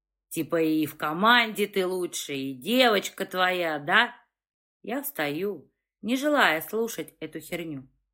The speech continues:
Понимаю, он бесится сейчас, вот и несет чушь. А какого хрена я решил утешить?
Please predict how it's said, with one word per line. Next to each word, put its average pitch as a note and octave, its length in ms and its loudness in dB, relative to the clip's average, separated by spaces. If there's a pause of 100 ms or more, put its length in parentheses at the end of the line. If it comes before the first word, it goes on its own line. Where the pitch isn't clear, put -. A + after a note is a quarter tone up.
(420)
Понимаю, C4+ 520 2
он G3+ 180 -4
бесится A3+ 500 -4
сейчас, D3+ 640 -10
вот D#3 260 -8
и F#3 40 -6
несет G#3 440 -6
чушь. - 380 -10 (560)
А - 80 -18
какого D#4+ 440 -2
хрена F#3 480 -2
я C3+ 220 -4
решил A3 540 -6 (220)
утешить? C#3 640 -10